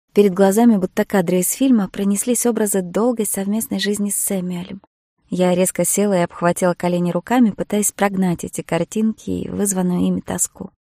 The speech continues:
Если Сэмюэль заметил моё состояние, он не стал допытываться, в чём дело, оставив эту излишне личную тему.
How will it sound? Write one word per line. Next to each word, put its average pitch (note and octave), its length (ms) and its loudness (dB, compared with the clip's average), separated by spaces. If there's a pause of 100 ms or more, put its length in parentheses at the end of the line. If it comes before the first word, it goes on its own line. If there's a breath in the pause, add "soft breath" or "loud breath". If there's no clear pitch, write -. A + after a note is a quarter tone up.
(120)
Если D#4+ 260 2
Сэмюэль B3 500 6
заметил A3+ 420 4
моё F#3 220 0
состояние, G#3 720 0
он F#3+ 180 2
не F#3 100 0
стал - 260 -4
допытываться, E3 680 -4
в - 60 -18
чём F3 260 -2
дело, F#3+ 380 -2
оставив F3+ 440 -4
эту E3 280 -6
излишне E3+ 480 -4
личную E3 420 -4
тему. - 360 -6